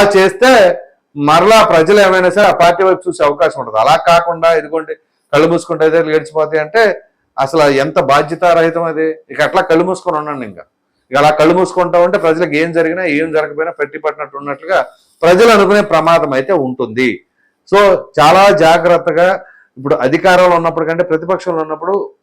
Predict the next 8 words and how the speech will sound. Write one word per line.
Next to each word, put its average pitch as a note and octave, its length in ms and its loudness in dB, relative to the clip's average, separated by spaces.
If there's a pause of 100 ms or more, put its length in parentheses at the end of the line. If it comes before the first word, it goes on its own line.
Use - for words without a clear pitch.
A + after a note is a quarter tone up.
(240)
ఇంకా D3+ 160 0 (460)
చాలా D3+ 200 0
కీన్ G3 200 0
అబ్జర్వేషన్ F3 440 -2
ఉండాలి. G#2+ 220 -8 (540)
ఎక్కడ C3+ 280 0 (140)
ఏం F#3 80 4 (100)
పొరపాట్లు E3 360 0